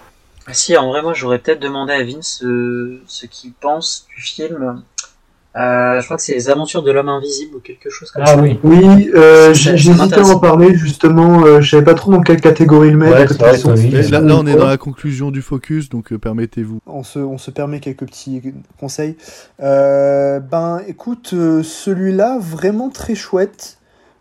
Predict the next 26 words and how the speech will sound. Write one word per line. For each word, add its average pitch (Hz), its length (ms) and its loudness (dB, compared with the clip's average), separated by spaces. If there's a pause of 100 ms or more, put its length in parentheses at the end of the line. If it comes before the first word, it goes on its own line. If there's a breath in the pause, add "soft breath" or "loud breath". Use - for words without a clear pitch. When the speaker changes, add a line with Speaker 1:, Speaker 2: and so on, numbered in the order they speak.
Speaker 3:
Euh, 147 60 -8
j'étais 143 220 -8
assez 190 200 -6
surpris, 240 320 -8
je - 80 -12
pensais 190 320 -8
pas, 208 320 -2
euh, 190 80 -4
au-, 165 500 -6
autant 175 360 -6
apprécier. 185 600 -8
C'est, 147 320 -10
bon, 139 240 -14
c'est 143 220 -12
pas 147 80 -8
un 135 100 -10
grand 139 200 -12
film, 247 280 -8
hein, 185 100 -4
mais, 147 240 -4
euh, 135 560 -4
ça 131 200 -16
se - 140 -20
tient 180 200 -12
plutôt 185 300 -6
bien. 196 320 -4